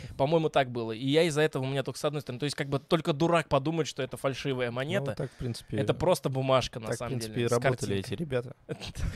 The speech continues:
Speaker 2: я
Speaker 1: Вот
Speaker 2: считаю.
Speaker 1: здесь, э, по-моему, такая же структура. То есть, так,
Speaker 2: Да.
Speaker 1: м, вот этот чел, блядь, К Б Бшник, давай-ка мы
Speaker 2: Да,
Speaker 1: его
Speaker 2: и они раздают, и он, типа, становится
Speaker 1: А, типа, подожди.
Speaker 2: вождём.
Speaker 1: А, он
Speaker 2: Понимаешь,
Speaker 1: раздаёт
Speaker 2: он
Speaker 1: своим,
Speaker 2: главный.
Speaker 1: нап-, я
Speaker 2: Сво-,
Speaker 1: думал, он
Speaker 2: кто у
Speaker 1: других
Speaker 2: него?
Speaker 1: чуваков обзывает.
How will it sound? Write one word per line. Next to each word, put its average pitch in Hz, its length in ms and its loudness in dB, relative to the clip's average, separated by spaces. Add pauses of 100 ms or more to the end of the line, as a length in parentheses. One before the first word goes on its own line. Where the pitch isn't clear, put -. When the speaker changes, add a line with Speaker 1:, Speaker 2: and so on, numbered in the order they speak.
(220)
Speaker 2:
я 113 100 6
Speaker 1:
Вот 196 200 10
Speaker 2:
считаю. 123 120 10
Speaker 1:
здесь, - 220 4
э, 180 240 -2
по-моему, 196 340 2
такая 196 280 0
же 151 80 -4
структура. 151 380 -2
То 131 80 -2
есть, - 120 -4 (180)
так, 208 180 8
Speaker 2:
Да. 98 120 0
Speaker 1:
м, 170 340 -6
вот 147 240 -2
этот 269 180 2
чел, 240 320 6
блядь, 175 500 -6
К 165 100 -6
Б 165 120 -4
Бшник, 131 360 -2
давай-ка 151 380 0
мы 123 60 2
Speaker 2:
Да, 139 360 2
Speaker 1:
его - 80 -20 (120)
Speaker 2:
и - 40 -6
они 117 260 0
раздают, 113 560 0 (140)
и 107 60 -8
он, 110 160 -2
типа, 113 340 -4
становится 110 460 2
Speaker 1:
А, - 20 0
типа, - 200 -2 (100)
подожди. 117 360 2
Speaker 2:
вождём. 117 360 2
Speaker 1:
А, 151 580 -8
он 151 220 0
Speaker 2:
Понимаешь, 143 280 0
Speaker 1:
раздаёт 160 220 0
Speaker 2:
он 101 60 -6
Speaker 1:
своим, 156 240 0
Speaker 2:
главный. 107 340 2
Speaker 1:
нап-, - 300 -14
я 139 160 0
Speaker 2:
Сво-, 160 40 -2
Speaker 1:
думал, 185 200 4
он 180 80 4
Speaker 2:
кто 170 100 2
у - 20 4
Speaker 1:
других 208 180 0
Speaker 2:
него? - 40 -4
Speaker 1:
чуваков 156 340 -2
обзывает. 117 440 -6